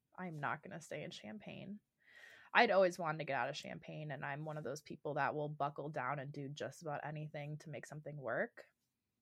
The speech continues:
And that's what I did. I did that in my last relationship that kept me in Champaign, and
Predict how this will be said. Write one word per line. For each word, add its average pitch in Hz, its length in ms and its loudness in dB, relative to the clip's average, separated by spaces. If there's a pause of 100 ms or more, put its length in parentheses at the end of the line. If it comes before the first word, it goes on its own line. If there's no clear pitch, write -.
(160)
And 185 120 -4
that's 170 200 -2
what 185 100 -2
I 170 60 -2
did. 190 220 2
I 143 80 2
did 139 180 -4
that 143 200 0
in 156 80 -4
my 135 120 -2
last 127 280 -2
relationship 202 800 -2
that 196 160 -2
kept 196 180 -4
me 202 120 -2
in 202 80 -2
Champaign, 190 760 -6 (1500)
and 147 420 -2